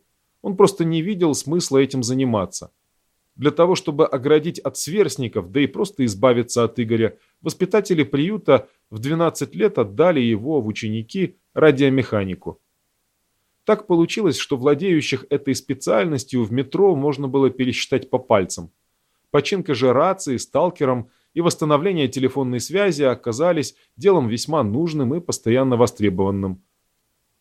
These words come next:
Работы у Степаныча было много – а сам он становился стар и в последнее время часто болел. Ему нужен был помощник, а заодно и кто-то, кто мог бы его заменить. Игорь перебрался в палатку Степаныча,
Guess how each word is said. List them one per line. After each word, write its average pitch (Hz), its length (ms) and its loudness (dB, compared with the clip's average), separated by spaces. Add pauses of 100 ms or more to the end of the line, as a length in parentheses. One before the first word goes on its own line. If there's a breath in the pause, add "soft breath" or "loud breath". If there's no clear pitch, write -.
(260)
Работы 151 440 4
у 131 40 4
Степаныча 127 640 -2
было 117 240 0
много – 104 540 0 (260)
а 120 100 -2
сам 196 320 0
он 143 160 -2 (140 soft breath)
становился 175 580 -2
стар 147 500 2 (240)
и 151 80 -4
в - 80 -10
последнее 131 540 0
время 131 380 0
часто 123 360 -4
болел. 98 540 0 (460)
Ему 175 280 0
нужен 143 300 0
был 131 140 0
помощник, 135 680 0 (220)
а 117 80 -8
заодно 120 420 4
и 104 60 0
кто-то, 190 480 0 (140)
кто - 180 -6
мог 151 220 -6
бы 113 100 4
его 113 160 4
заменить. 104 640 0 (1400)
Игорь 175 280 0
перебрался 131 540 2
в - 100 -8
палатку 113 360 0
Степаныча, 98 720 -6